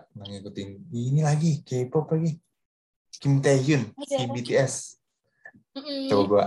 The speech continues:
Speaker 1: lihat dulu
Speaker 2: Dia
Speaker 1: gambarnya ya.
Speaker 2: sipit.
Speaker 1: Oh, rambutnya belah, belah tengah gitu ya? Iya nggak sih?
Speaker 2: Iya sih, lebih kayak gitu aja badai.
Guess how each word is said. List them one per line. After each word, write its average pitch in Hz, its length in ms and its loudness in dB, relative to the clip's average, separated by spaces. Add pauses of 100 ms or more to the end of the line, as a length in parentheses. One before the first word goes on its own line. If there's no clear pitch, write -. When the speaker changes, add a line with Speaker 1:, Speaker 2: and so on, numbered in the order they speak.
Speaker 1:
lihat 110 220 4
dulu 117 120 2
Speaker 2:
Dia 120 140 6
Speaker 1:
gambarnya 101 320 2
ya. - 160 4
Speaker 2:
sipit. - 220 -14 (1400)
Speaker 1:
Oh, 175 180 6
rambutnya 156 480 6
belah, 170 260 6
belah 156 220 4
tengah 165 340 0
gitu 196 260 -2
ya? 185 280 2 (200)
Iya 170 120 -2
nggak 165 200 0
sih? 190 140 -4 (800)
Speaker 2:
Iya 269 200 4
sih, 269 140 -2
lebih 254 220 0
kayak 247 300 4 (680)
gitu 240 320 -6
aja 254 180 0
badai. 220 580 0